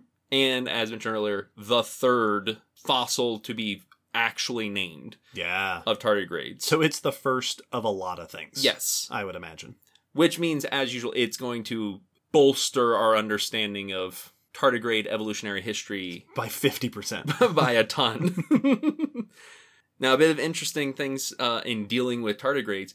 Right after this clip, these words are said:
Speaker 1: It's too small to examine under a dissecting microscope. You have to examine it using different means. They used confocal microscopy.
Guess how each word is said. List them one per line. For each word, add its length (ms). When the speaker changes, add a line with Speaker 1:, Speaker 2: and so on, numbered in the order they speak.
Speaker 1:
It's 260
too 240
small 680
to 180
examine 560
under 220
a 100
dissecting 480
microscope. 560
You 200
have 200
to 300
examine 480
it 160
using 560
different 300
means. 420
They 140
used 500
confocal 960
microscopy. 840